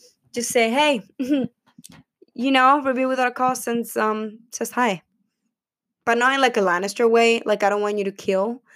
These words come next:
Apple or this, um, personification of the brand that we're talking about. Anyway, this is too deep. Let's just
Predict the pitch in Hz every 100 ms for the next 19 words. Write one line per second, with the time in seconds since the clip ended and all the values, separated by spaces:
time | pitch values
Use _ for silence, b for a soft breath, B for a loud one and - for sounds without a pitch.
0 | b b - 220 247 269 - 214 190 185
1 | 202 202 - 196 190 190 190 175 _ _
2 | _ _ _ - 240 226 226 214 208 208
3 | 214 220 202 190 185 190 202 233 - 240
4 | 247 240 247 254 285 _ - 311 302 294
5 | 277 185 - 208 254 240 233 214 175 -
6 | B B B 269 285 - 294 302 - -